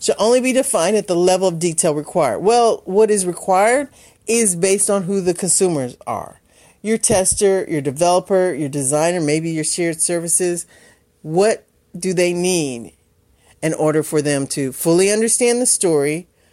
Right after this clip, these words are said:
understand how it needs to be tested, what would make that story a success when all is said and done, and also what is needed for them to give an estimate that they're confident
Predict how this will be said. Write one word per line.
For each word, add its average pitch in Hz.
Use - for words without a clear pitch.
understand 170
how 143
it 147
needs 147
to 151
be 127
tested, 180
what 185
would 156
make 160
that 135
story 151
a 135
success -
when 143
all 139
is 143
said 147
and 131
done, 202
and 196
also 170
what 170
is 165
needed 160
for 156
them 147
to -
give 139
an 143
estimate 143
that 120
they're 127
confident 120